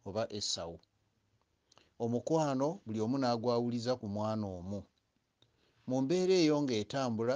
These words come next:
abaana baakula, kakati ate taata waabwe n'ajja aziba amaaso. Ye Ssaalongo Ishaqa, nabbi wa Allah oyo.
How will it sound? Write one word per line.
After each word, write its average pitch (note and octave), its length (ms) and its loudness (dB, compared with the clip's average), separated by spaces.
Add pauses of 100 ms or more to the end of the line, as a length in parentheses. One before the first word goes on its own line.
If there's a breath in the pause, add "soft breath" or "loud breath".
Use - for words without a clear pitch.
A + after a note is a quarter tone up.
abaana B2 420 0
baakula, A2+ 540 -2 (920)
kakati D3 440 -2
ate A#2 360 0 (400)
taata C3+ 320 -2
waabwe G#2+ 260 2
n'ajja A2+ 360 -2
aziba A2+ 420 -2
amaaso. G2+ 540 -4 (580)
Ye G#2+ 140 -2
Ssaalongo C#3 560 0
Ishaqa, C3 840 -2
nabbi A2 300 -4
wa A#2 220 0
Allah G2+ 340 -6
oyo. F2+ 280 -10